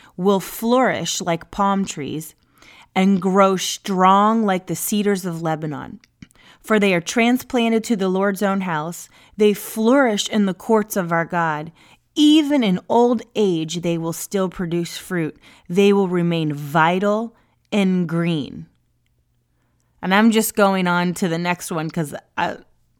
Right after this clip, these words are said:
I love, I love Psalms. It's one of my favorites. Verse fifteen, "They will declare, 'The Lord is just. He is my rock.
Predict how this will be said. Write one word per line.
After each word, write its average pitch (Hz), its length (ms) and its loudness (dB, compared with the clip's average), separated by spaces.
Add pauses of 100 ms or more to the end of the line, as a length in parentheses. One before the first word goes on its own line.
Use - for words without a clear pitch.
(160)
I 170 140 -2
love, 156 460 -4
I 170 120 -2
love 185 340 0
Psalms. 143 380 -2
It's - 180 -10
one 156 100 -6
of 151 60 -6
my 143 140 -6
favorites. 143 460 -10 (400)
Verse 190 240 0
fifteen, 202 420 -2
"They 196 160 0
will 196 140 -2
declare, 208 460 -2
'The 175 140 -4
Lord 190 360 0
is 160 280 -6
just. 254 640 -2 (260)
He 165 300 -2
is 165 160 -2
my 170 340 4
rock. 156 540 -2